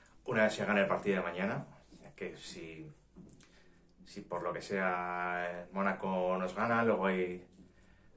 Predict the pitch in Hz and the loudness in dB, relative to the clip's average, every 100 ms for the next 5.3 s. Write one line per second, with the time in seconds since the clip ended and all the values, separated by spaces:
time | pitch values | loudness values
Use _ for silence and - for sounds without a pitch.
0 | - - - 101 101 101 98 95 92 - | -20 -20 -4 -2 0 2 4 6 4 2
1 | 104 95 92 95 92 135 135 143 147 - | 0 2 2 0 2 2 4 4 2 -2
2 | - - - - - 104 95 92 92 90 | -6 -10 -16 -18 -6 -2 0 0 0 2
3 | 92 104 101 95 98 92 98 87 92 92 | 6 8 8 4 2 0 0 0 -2 0
4 | 110 117 120 117 - 90 85 82 80 78 | 2 4 2 0 -2 -4 -4 -6 -8 -8
5 | 76 76 - | -10 -14 -18